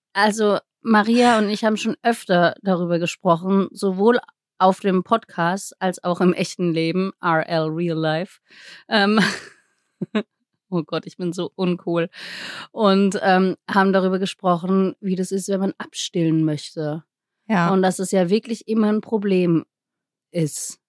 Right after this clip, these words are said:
Speaker 2: Ja.
Speaker 1: Und niemand spricht drüber irgendwie. Es geht immer nur darum, kann man stillen, wie ist es, wie schafft, das ist ja auch schwer. Aber dass Abstillen auch so eine schwierige Sache ist.
Speaker 2: Ja, es ist voll krass.
Speaker 1: Und ich finde, hier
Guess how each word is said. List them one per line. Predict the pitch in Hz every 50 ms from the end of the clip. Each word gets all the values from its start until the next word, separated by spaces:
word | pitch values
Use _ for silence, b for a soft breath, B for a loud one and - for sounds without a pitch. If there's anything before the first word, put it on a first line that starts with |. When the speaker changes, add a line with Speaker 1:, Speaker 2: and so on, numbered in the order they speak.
| _ _
Speaker 2:
Ja. | 175 175 175 170 156 - _
Speaker 1:
Und | 214 196 190 196 208 214 220
niemand | 240 262 277 302 330 311 262 269 349 415 403 -
spricht | - - - - _ 233 214 240 277 440 - - - - - _
drüber | - 202 170 190 190 185 180 170 151 165 151 151 147 147 151 - _ _ _ _ _ _
irgendwie. | - 185 170 160 165 165 156 - _ 175 160 156 -
Es | - - -
geht | - 240 226 -
immer | - 254 262 294 349 349
nur | 302 285 285
darum, | 247 262 214 214 220 226 240 b b b b b b _ -
kann | 208 208 196
man | 190 180 180 180
stillen, | - - - - 233 220 214 208 202 196 196 190
wie | 202 196 190
ist | - 214 202 - - -
es, | 202 190 190 185 - -
wie | 190 196
schafft, | - 202 196 190 185
das | 180 175
ist | 185 170 -
ja | 170 -
auch | - 269
schwer. | - - - 175 156 151 151 - _ _ _ _ _ _ _ _
Aber | - - 185 190
dass | 190 185 175 - - -
Abstillen | - 254 - - - - - - 208 190 180 180 -
auch | 208 208 208
so | - - - 247 247 277
eine | 320 339 320
schwierige | 285 - - 269 277 285 277 294 254 285 277
Sache | - 285 285 - - 196
ist. | 170 175 160 151 - - - _ _ _ _ _ - -
Speaker 2:
Ja, | 175 165
es | - -
ist | 156 -
voll | - - 170 165
krass. | - _ 185 175 165 - - _ _ _ _ _ _ _ _ _ _ _ _ b b b b
Speaker 1:
Und | - 220 208
ich | 196 -
finde, | - 220 214 208
hier | 202 185 202 233 247 240 240 247 262